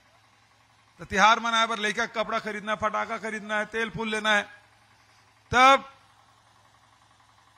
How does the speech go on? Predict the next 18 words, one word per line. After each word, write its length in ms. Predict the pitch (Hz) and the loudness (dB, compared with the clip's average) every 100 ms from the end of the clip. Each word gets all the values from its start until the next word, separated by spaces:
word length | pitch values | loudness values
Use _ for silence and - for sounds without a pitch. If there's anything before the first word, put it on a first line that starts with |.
| _ _ _ _ | _ _ _ _
माई 240 | 147 202 233 | -10 -6 -6
लोग 340 | 233 208 185 - | -8 -10 -16 -4
आदमी 280 | 180 196 226 | -4 -4 -10
पूछते, 420 | - 214 - 233 | -12 -12 -6 -6
"तोर 180 | 233 208 | -6 -10
कर 100 | 220 | -10
पैसा 320 | - 180 240 | -10 -8 -6
है 100 | 240 | -6
का 120 | 226 | -6
हो?" 200 | 233 - - _ _ _ _ _ _ _ _ _ _ _ 123 | -6 -8 -20 _ _ _ _ _ _ _ _ _ _ _ -18
गुर्रा 420 | 160 185 196 240 | -12 -4 -2 -2
के 260 | - 247 | -6 -10
रे 120 | 277 269 | -10 -8
से, 160 | - - _ _ _ _ _ _ | -10 -14 _ _ _ _ _ _
धराए 360 | 143 160 196 240 | -2 4 4 4
रे 160 | 254 | 2
ते 180 | 262 233 | 0 -4
मोला, 320 | 185 156 131 | -6 -10 -10